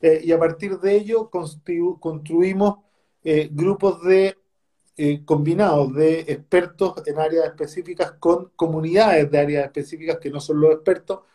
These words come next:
sino que son la contrapartida de los expertos, eh, y en grupos que están trabajando cerca de cuatro o cinco meses empezaron a trabajar el diseño, eh, de las bases programáticas que ahora se instalaron para que efectivamente estas fueran,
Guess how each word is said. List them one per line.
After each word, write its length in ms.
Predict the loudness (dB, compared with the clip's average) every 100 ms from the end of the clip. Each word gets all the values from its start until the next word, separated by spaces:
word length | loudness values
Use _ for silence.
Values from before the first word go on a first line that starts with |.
| _
sino 280 | -12 -4 -2
que 80 | 0
son 180 | 0
la 80 | 0
contrapartida 640 | 0 -2 -2 -2 0 2 4
de 60 |
los 160 | 4 0
expertos, 500 | -2 -8 -6 -12 -12 _ _ _ _ 0
eh, 160 | 0
y 120 | 0 -4
en 100 | -2
grupos 260 | -2 -2
que 60 | -2
están 220 | -4 0
trabajando 440 | 2 2 0 -4
cerca 380 | -4 -6 -2 0
de 160 | 0 2
cuatro 300 | 2 2 -4
o 40 |
cinco 320 | -8 -6 -6
meses 280 | -2 -4 -2
empezaron 500 | -4 -2 -2 -2 -4
a 100 | -4
trabajar 640 | 2 2 2 0 0 0 -4 _ _ _ -2
el 220 | -2 0
diseño, 640 | -8 0 2 2 -6 -14 -16
eh, 220 | -10 -10 -4
de 380 | 2 2 2 -4 -18 0
las 280 | 2 2 0
bases 320 | -2 -2 -6
programáticas 840 | -4 -4 -2 -4 -4 -6 -6 -6 -8 _ _ _
que 100 | 0
ahora 280 | 2 2 -2
se 340 | -4 -8 -8 -12
instalaron 880 | -14 -6 -2 2 4 4 2 -2 -6
para 280 | -2 -2
que 80 | -4
efectivamente 640 | -8 -10 -2 0 0 -2 -8
estas 220 | -8 -12
fueran, 420 | -2 2 2 -2